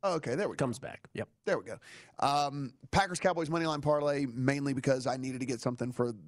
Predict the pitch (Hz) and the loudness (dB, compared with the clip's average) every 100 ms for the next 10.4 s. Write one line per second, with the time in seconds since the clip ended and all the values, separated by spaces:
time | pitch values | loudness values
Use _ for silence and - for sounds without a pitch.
0 | - - 123 139 131 123 120 120 117 123 | -10 -2 0 2 0 0 -6 -6 -2 0
1 | 117 - 123 123 120 - 120 143 135 117 | -2 -2 -2 -2 -4 -2 0 2 0 -2
2 | 113 120 117 - 113 113 110 110 - 123 | -2 0 -2 0 0 2 0 -4 -2 -2
3 | 120 120 120 120 120 120 120 120 - 127 | 0 -2 -2 -4 -4 -6 -4 -4 -2 -4
4 | 113 117 120 117 117 - 113 123 98 127 | -4 -6 -2 -2 -2 -4 -4 -4 -2 0
5 | 123 113 - - - - - 123 123 113 | -2 -4 -10 -20 -20 -20 -6 -4 -4 -6
6 | - - _ _ _ _ _ _ - - | -16 -20 _ _ _ _ _ _ 0 4
7 | 180 180 190 175 156 170 165 165 156 _ | 4 2 0 2 2 2 2 2 0 _
8 | _ - 151 139 143 113 - 117 85 110 | _ 0 0 2 -2 -2 -8 -8 -6 -8
9 | 73 - 151 185 165 147 139 131 - 135 | -10 2 2 4 0 0 0 -2 -2 -2
10 | 123 123 101 - | -2 -4 -6 -14